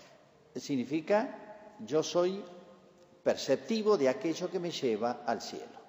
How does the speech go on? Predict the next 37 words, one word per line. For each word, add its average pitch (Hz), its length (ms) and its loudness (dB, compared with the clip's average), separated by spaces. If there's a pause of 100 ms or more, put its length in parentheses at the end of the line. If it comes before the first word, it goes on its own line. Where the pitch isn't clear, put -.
(120)
¿eh? 139 100 -12 (1200)
Y 170 60 0
aquí 180 160 6
hay 190 60 8
que 175 80 2
tener, 147 520 4
esto 135 460 2
merecería 127 600 2
un 120 140 2
largo, 123 500 4 (240)
una 123 100 2
larga 123 280 4
explicación, 135 640 0
pero 107 160 -2
no 98 80 -6
hay 131 100 0
tiempo. 131 520 -6 (1200)
Eh, 147 540 6 (1000)
hoy 190 140 2
hay 175 160 6
en 156 100 2
el 139 120 4
mundo 165 640 4 (160)
<clears throat> 175 160 -4
una, 160 720 4
lo 156 140 4
que 190 100 2
un 202 80 4
autor 185 380 6
llama, 151 600 4 (280)
<clears throat> - 300 -10
y 117 140 -2
desarrolla 117 800 2
el - 100 -8
famoso 117 420 -2
cardenal 110 440 0
Sara, 117 580 2